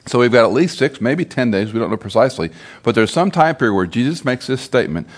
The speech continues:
"Some of you won't taste death until you see something." Well, let's look at the transfiguration proper, beginning in verse two.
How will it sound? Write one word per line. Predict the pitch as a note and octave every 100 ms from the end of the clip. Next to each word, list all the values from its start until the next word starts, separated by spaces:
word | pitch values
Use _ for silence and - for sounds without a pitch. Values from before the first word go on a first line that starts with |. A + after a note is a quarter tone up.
| -
"Some | - C3+
of | D#3
you | A#2 G2
won't | A2+ -
taste | B2+ C3 -
death | D#2 - - _ _ _ _ -
until | F#2 F2+ A2
you | G2+ G2+
see | - G#2
something." | D2 C#2 - - _ _ _ _ - - -
Well, | -
let's | A2+ A2+
look | A#2+ A2+
at | -
the | F2+
transfiguration | G#2+ F#2+ - F#2+ E2+ F2 E2+
proper, | D#2+ D2+ D2+ D2+
beginning | - E2 D#2 D#2
in | D2+
verse | D2+ C2+
two. | - A1+